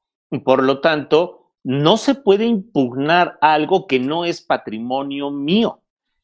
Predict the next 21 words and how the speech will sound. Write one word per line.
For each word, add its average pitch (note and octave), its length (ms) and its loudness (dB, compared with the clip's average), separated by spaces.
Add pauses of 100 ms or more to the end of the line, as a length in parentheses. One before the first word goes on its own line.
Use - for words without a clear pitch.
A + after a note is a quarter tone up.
(140)
El B2 160 4
seguro E3+ 360 2
de C#3 100 0
vida E3 180 0
es F#3 80 -4
patrimonio C#3+ 800 -2
de A#2 240 0
quien A2+ 320 0
lo A#2 280 0
cobra, A3 600 0 (440)
no A#2+ 360 2
de G#3 140 0
quien G#2+ 280 -4
lo G#2+ 280 -4
compra. A3 580 0 (320)
Por C#3 160 2
esa G#3+ 180 -2
razón, D#3 540 -4
no F3 500 0
se - 240 -4
puede D3+ 560 0